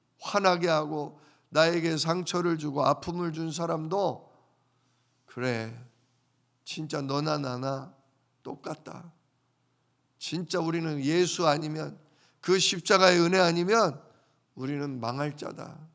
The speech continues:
근데 정말 주님의 보혈로 내 죄를 씻어주시고 나를 영원히 용서하셨다." 우리 이걸 알면 우리가 감사하지 않을 수가 없습니다. 자, 이제 그러면 그 이유가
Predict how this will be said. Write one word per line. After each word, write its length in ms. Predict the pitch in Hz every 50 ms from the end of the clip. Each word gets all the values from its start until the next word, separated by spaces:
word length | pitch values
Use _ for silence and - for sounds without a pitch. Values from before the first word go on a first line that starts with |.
| _
근데 460 | - - 156 170 170 180 175 165 156 - - _ _ _ _ _ _ _
정말 540 | - - - 156 185 202 202 202 196 185 170
주님의 440 | - - 170 170 180 175 175 170 160
보혈로 760 | - - 151 156 151 151 147 143 143 147 156 151 - - - _ _ _ _ _ _ _
내 140 | - 113 139
죄를 300 | 127 - 135 135 135 135
씻어주시고 840 | 127 - - - 147 147 143 143 - - - - - - - - - _ _ _ _ _ _ _ -
나를 260 | - 135 147 151 147
영원히 520 | 151 147 151 156 170 175 180 175 175 170 165
용서하셨다." 800 | 156 151 156 156 - 156 151 143 - 139 - - - 165 135 131 _ _ _ _ _ _ _
우리 140 | - 139 151
이걸 240 | 151 175 175 170 151
알면 320 | 135 131 139 147 156 147 139
우리가 260 | 127 131 139 139 139
감사하지 640 | - - - 120 123 127 127 147 143 139 139 131 135
않을 260 | 123 120 123 135 143
수가 260 | 139 - - - - -
없습니다. 540 | - - - - - - - - _ - - _ _ _ - - _ _
자, 140 | - 185 180
이제 200 | 196 208 196 190
그러면 460 | - - 208 208 226 220 190 160 -
그 220 | - - 226 240
이유가 840 | 208 160 156 175 202 233 247 247 220 226 196 139 - - - - -